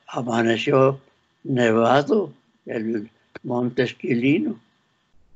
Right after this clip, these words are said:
y entonces vieron en eso una señal de que la Santísima Virgen quería que allí se le edificara una basílica.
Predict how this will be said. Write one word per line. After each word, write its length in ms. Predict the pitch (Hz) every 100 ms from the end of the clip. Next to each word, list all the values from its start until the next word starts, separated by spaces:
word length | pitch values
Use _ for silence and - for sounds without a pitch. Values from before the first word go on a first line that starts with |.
| - -
y 140 | 147
entonces 760 | 123 117 120 127 120 113 143 135 - _ _ _ _ _
vieron 880 | - - - - 151 127 123 127 135
en 200 | 139 131
eso 240 | 127 123 131
una 240 | 123 127
señal 560 | - 139 123 123 127 135 _ _ _ _ _
de 220 | 120 113
que 120 | 110
la 180 | 104 113
Santísima 680 | 117 120 127 131 127 123 120
Virgen 440 | 120 120 120 117
quería 560 | 120 107 123 113 117 131 _ _ _ _
que 100 | -
allí 340 | 107 98 113 123
se 200 | 139 113
le 220 | 104 110
edificara 580 | 107 113 113 110 123 135
una 200 | 123 117
basílica. 720 | 113 117 151 175 135 -